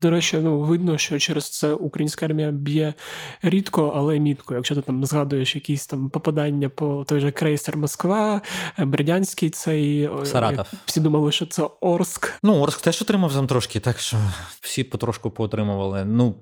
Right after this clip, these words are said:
Speaker 2: так, в нас рисою характерною цієї повномасштабної війни зараз з Росією стало те, що українські Збройні Сили показують доволі класні результати саме в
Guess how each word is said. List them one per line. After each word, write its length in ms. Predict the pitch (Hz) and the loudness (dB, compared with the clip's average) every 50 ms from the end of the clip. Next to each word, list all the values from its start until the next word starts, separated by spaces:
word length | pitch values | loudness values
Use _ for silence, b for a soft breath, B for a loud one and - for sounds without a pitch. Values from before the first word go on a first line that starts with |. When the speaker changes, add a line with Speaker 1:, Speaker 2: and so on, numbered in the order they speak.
| _ | _
Speaker 2:
так, 360 | - 117 101 110 139 - - | 2 4 4 4 2 0 -2
в 40 | 113 | -2
нас 540 | 104 107 110 131 135 - - - - - - - | 0 2 2 0 -2 -4 -10 -10 -12 -12 -4 -2
рисою 460 | 110 107 117 117 - - - 104 95 | 0 0 0 -2 -2 -4 -4 -4 -4
характерною 600 | - - 107 101 - - 113 98 95 92 90 87 | -2 -2 -4 -4 -2 -2 -2 -2 0 -2 -2 -4
цієї 420 | - - - 104 90 90 95 95 95 | -4 -4 -4 -4 -2 -2 -2 -4 -6
повномасштабної 960 | - - 95 90 90 87 87 85 - - - 95 85 82 82 80 80 80 80 | -6 -6 -4 -4 -2 -2 -2 -4 -6 -4 -2 -2 -2 -2 -4 -8 -8 -10 -10
війни 540 | 82 85 87 87 87 87 87 - - - - | -10 -10 -10 -10 -8 -8 -10 -10 -12 -12 -10
зараз 400 | 92 85 92 90 87 87 85 - | -10 -6 -4 -4 -4 -4 -6 -8
з 40 | - | -8
Росією 440 | 87 85 - - - 127 175 202 | -10 -10 -8 -8 -6 -4 -4 -4
стало 340 | - - - 95 101 123 117 | -6 -4 -4 -2 -2 -2 -2
те, 160 | - - 107 | -4 -4 -6
що 220 | 113 - - 110 - - _ | -6 -6 -8 -8 -8 -8 _
українські 380 | - 107 - 107 113 107 - 110 | -8 -2 0 0 0 2 0 -2
Збройні 300 | 98 92 110 107 101 92 | 0 2 2 2 2 0
Сили 300 | - - - 131 160 160 | -2 -2 -2 -2 -2 -2
показують 680 | - 95 - - 104 107 113 120 131 123 110 98 - B B B B B B B B B B | -4 -6 -4 -2 -2 -2 0 0 -2 -2 -2 -4 -6 B B B B B B B B B B
доволі 300 | - 98 90 98 110 104 | -10 -6 -2 0 0 0
класні 380 | 98 - 110 107 104 - - 98 | 0 2 0 0 0 0 -4 -4
результати 520 | 92 90 87 92 87 - 107 113 - 98 | -4 -2 -4 -4 -2 -2 -2 -2 -2 -4
саме 420 | - - 101 98 104 101 95 92 92 95 | -4 -4 -4 -2 -2 -2 -4 -4 -6 -8
в 380 | 87 - 95 95 98 95 95 | -8 -4 -2 0 0 0 -2